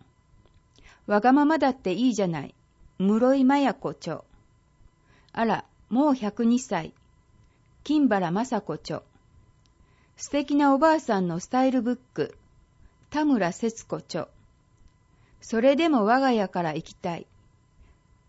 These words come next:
沖藤典子著。また次の春へ、重松清著。二千十三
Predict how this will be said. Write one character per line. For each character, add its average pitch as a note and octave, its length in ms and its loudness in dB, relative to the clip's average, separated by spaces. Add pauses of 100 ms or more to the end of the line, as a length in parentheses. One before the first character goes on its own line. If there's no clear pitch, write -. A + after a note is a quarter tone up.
(260)
沖 G#3 280 -4
藤 G#3 300 -4
典 A#3 220 0
子 - 140 -8
著。 D3+ 300 -10 (1400)
ま G3+ 160 -4
た C#4+ 220 0
次 C4+ 360 -4
の B3+ 140 2
春 F#3 340 -6
へ、 - 140 -12 (600)
重 D4 320 -2
松 A#3+ 320 -2
清 A3+ 260 -2
著。 - 460 -8 (1400)
二 A#3+ 100 2
千 D#4+ 300 2
十 B3+ 220 0
三 F#3+ 360 -4